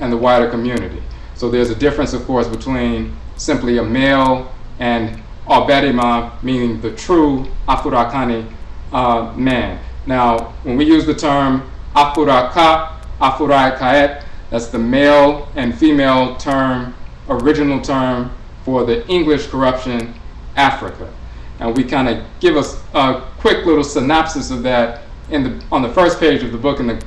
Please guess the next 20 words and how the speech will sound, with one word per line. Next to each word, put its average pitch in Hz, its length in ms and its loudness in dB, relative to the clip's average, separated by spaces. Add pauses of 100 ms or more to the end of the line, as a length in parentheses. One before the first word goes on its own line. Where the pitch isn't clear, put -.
in 147 140 -2
a 113 140 -2
short 160 480 2
glossary. 120 600 2 (340)
But 127 100 -2
of 123 120 -6
course, 139 240 2
we 131 120 0
have 127 220 -2
an 113 240 -2 (120)
entire 135 580 2
four-part 147 520 2
article 135 340 2
series 131 600 0 (460)
dealing 139 300 2
with 120 120 0
that 120 140 2
subject 117 420 -2 (220)
in 127 120 -2
detail. 110 560 -4